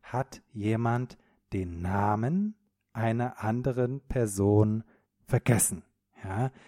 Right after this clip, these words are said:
er fragt sich, Ah, "Wie heißt diese Person nochmal? Wie ist nochmal der Name?" Und deswegen sagt diese Person:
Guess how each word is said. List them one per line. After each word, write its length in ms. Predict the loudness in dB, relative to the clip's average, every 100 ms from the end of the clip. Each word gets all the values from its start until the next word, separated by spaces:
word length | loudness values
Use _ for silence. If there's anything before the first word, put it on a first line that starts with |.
| -20 -18
er 80 |
fragt 360 | -10 -6 -6 -6
sich, 260 | -8 -8 -10
Ah, 500 | -4 0 4 2 0 -4 -20 -20 -20 _ 2
"Wie 300 | 4 6 4
heißt 640 | 2 4 4 4 -2 -8
diese 320 | -6 -6 -4
Person 640 | -4 -2 -4 0 2 2 0
nochmal? 460 | -6 -8 -12 -12 -14 _ _ -16 -16 _ _ _ -16
Wie 260 | 2 4 4
ist 380 | 4 2 2 0
nochmal 500 | 0 0 0 0 2
der 180 | 0 0
Name?" 800 | -2 0 4 4 4 -2 -12 -18 _ _ _
Und 120 | -16 2
deswegen 800 | 4 4 2 2 4 2 0 0
sagt 360 | 0 0 0
diese 200 | -8 -6
Person: 720 | -8 -6 0 4 4 4 0